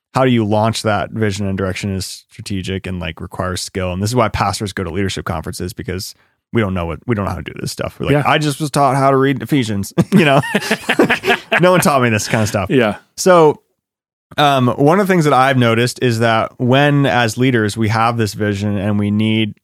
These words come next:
Speaker 1: help, um, we pull out our phones and we make this short list, or we start texting people. And it, what I found is that it's almost always the same people. It's like
Speaker 2: Yeah.
Speaker 1: that twenty percent, we keep asking.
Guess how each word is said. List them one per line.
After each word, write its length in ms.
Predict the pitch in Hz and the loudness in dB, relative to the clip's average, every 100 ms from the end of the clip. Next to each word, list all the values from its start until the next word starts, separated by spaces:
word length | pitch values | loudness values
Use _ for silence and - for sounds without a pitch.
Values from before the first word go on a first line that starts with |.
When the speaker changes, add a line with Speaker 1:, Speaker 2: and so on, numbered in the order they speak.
| _ | _
Speaker 1:
help, 540 | - 113 95 92 _ _ _ _ _ _ _ _ | -2 0 0 -4 _ _ _ _ _ _ _ _
um, 260 | 110 107 104 | -2 0 0
we 100 | 110 | 0
pull 220 | - 143 | 2 4
out 100 | 143 | 4
our 80 | 139 | 2
phones 480 | - 110 107 107 104 | 0 0 2 0 0
and 180 | 113 | -2
we 80 | 110 | 2
make 220 | 110 110 | 2 0
this 120 | - 98 | -4 -6
short 340 | - 127 90 | 0 0 0
list, 300 | 101 95 - | -2 -4 -4
or 80 | 90 | -8
we 80 | 98 | -8
start 320 | - 127 107 | -4 -4 -4
texting 420 | - 117 110 113 101 | -4 -4 -4 -6 -6
people. 400 | 95 98 98 92 | -6 -4 -4 -2
And 160 | 117 113 | -2 -2
it, 80 | - | 0
what 180 | 117 127 | 0 2
I 200 | 131 139 | 2 0
found 260 | 127 117 | 0 0
is 80 | 107 | 0
that 100 | 110 | 0
it's 160 | 107 - - | -2 -4 0
almost 400 | 123 131 127 - | 2 4 2 0
always 340 | 113 107 104 | 0 0 0
the 120 | 104 | -4
same 540 | 98 - 113 104 104 98 | -4 -4 -4 -2 -2 -4
people. 460 | 101 98 - - _ _ _ _ _ _ | -6 -6 -8 -12 _ _ _ _ _ _
It's 200 | 113 113 | -10 -2
like 140 | 139 123 | 0 2
Speaker 2:
Yeah. 140 | 104 - _ - | 0 -6 _ -2
Speaker 1:
that 220 | 135 143 | -2 0
twenty 300 | - 131 135 | 0 2 2
percent, 600 | 143 127 123 120 143 110 _ - | 0 0 0 2 0 -4 _ 0
we 180 | 127 | 0
keep 360 | 110 - 147 131 - | 0 0 0 0 -2
asking. 680 | 110 107 - 98 76 - | -2 -2 -6 -10 -10 -12